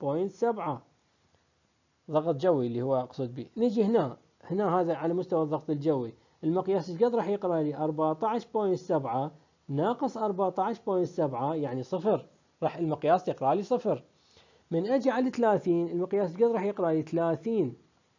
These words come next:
ناقص أربعتاش بوينت سبعة شو يساوي لي؟ راح يساوي لي بحدود ال ستاش بوينت ثلاثة أو شي من هالقبيل، آه، العفو، خمستاش بوينت ثلاثة، آه، يعني بهالحدود خمستاش بوينت ثلاثة بي اس اي.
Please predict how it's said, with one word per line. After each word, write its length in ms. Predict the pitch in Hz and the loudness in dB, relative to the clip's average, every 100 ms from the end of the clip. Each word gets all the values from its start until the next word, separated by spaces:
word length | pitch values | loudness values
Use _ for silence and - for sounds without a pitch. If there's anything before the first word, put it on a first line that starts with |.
| - | -8
ناقص 500 | 147 175 247 254 196 | -2 0 0 -2 -4
أربعتاش 640 | 214 196 190 185 185 165 - | -2 0 0 0 0 -4 -2
بوينت 300 | 180 170 156 | 0 0 0
سبعة 500 | 170 160 139 143 143 - _ _ _ _ _ _ | 0 0 0 -2 -4 -14 _ _ _ _ _ _
شو 120 | 196 | -6
يساوي 440 | 202 202 180 165 | 0 2 4 4
لي؟ 180 | 151 165 - 156 | 4 0 -4 -6
راح 120 | 143 | -4
يساوي 300 | 165 165 185 | -2 0 0
لي 80 | 190 | -2
بحدود 520 | - 156 180 202 202 - _ - | -2 0 4 2 0 -10 _ -6
ال 420 | 160 190 202 175 | -2 0 -2 -4
ستاش 680 | 156 160 - 202 185 202 202 | -2 -4 0 0 2 -2 -4
بوينت 500 | - 185 180 175 175 156 _ - 147 156 - | -2 0 0 -2 -6 -14 _ -14 -8 -8 0
ثلاثة 360 | 175 180 175 | 2 2 2
أو 240 | 160 156 165 | 0 0 -2
شي 180 | 185 | -2
من 100 | 180 | 0
هالقبيل، 540 | 170 175 175 165 208 226 - _ - | 0 -2 -2 -2 -2 -6 -12 _ -4
آه، 140 | 175 170 | 2 2
العفو، 280 | 165 156 175 | 2 -2 -2
خمستاش 480 | 185 165 190 185 | -4 0 0 -2
بوينت 280 | - 180 175 | 0 -2 -2
ثلاثة، 480 | 165 180 175 190 247 - _ _ _ - | -2 0 0 0 -4 -6 _ _ _ -10
آه، 240 | - 156 156 | -2 0 2
يعني 240 | 160 160 | 2 2
بهالحدود 500 | 185 170 143 143 160 | 2 2 0 0 -2
خمستاش 500 | 156 151 - 160 156 | -4 -6 -2 -2 -2
بوينت 300 | - 156 156 | -2 -2 -2
ثلاثة 380 | 151 170 180 214 | -2 0 2 0
بي 260 | - 160 | 0 0
اس 120 | 151 151 | 0 -2
اي. 220 | 131 | -6